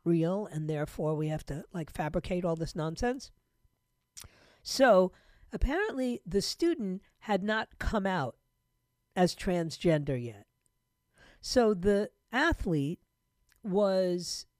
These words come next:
living life as a girl in the school, but still biologically a male. So according to Title nine, and you know that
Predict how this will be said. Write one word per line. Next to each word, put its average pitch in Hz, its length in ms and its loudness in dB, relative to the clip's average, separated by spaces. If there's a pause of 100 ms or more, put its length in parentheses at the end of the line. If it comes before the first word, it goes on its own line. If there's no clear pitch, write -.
(1000)
living 302 460 -2
life 226 340 -2 (140)
as 220 260 2
a 254 60 -2
girl 175 520 0 (560)
in 247 220 4
the 277 80 -2
school, 165 540 -2 (720)
but 214 260 2
still 320 420 2
biologically 220 1120 -2 (240)
a 202 80 0
male. 160 460 0 (2250)
So 214 420 2 (720)
according 359 360 0
to 277 120 2
Title 233 380 2
nine, 185 600 -2
and 190 360 -2
you 277 260 2
know 202 320 2
that 165 240 0